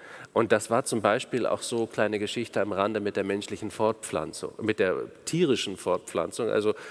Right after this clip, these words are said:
Zoologen wurden ins Feld geschickt, um sie, um das zu beobachten. Und sie haben halt bei jeder Paarung einen Strich gemacht. Und wenn sie irgendwas anderes gesehen haben, haben sie gesagt, "Das ist nicht typisch, das notiere ich nicht."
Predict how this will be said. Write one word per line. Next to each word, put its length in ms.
Zoologen 540
wurden 240
ins 180
Feld 300
geschickt, 480
um 180
sie, 140
um 160
das 220
zu 200
beobachten. 580
Und 140
sie 140
haben 140
halt 140
bei 100
jeder 280
Paarung 460
einen 240
Strich 320
gemacht. 420
Und 180
wenn 120
sie 100
irgendwas 360
anderes 380
gesehen 300
haben, 80
haben 100
sie 100
gesagt, 100
"Das 120
ist 140
nicht 180
typisch, 320
das 200
notiere 340
ich 160
nicht." 200